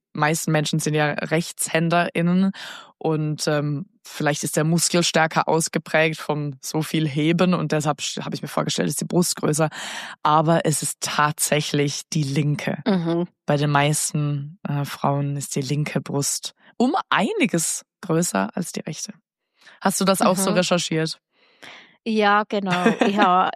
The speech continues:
Speaker 2: die Zahl fünfundsechzig Prozent gefunden. Also bei
Speaker 1: Mhm.
Speaker 2: rund fünfundsechzig Prozent von der Frauen sei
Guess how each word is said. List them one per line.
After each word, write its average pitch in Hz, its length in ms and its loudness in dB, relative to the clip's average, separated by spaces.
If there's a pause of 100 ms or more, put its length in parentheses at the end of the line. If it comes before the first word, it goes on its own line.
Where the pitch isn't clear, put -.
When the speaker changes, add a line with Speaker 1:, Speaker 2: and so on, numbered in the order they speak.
(120)
Speaker 2:
die - 40 -12 (300)
Zahl 196 520 4
fünfundsechzig - 840 -2
Prozent 190 640 0
gefunden. 226 400 -2
Also 208 260 -2
bei 180 140 2
Speaker 1:
Mhm. 180 260 2
Speaker 2:
rund 202 380 -2
fünfundsechzig 202 760 -2
Prozent 180 420 0
von 180 140 -6
der 170 120 0
Frauen 165 360 2
sei - 160 -4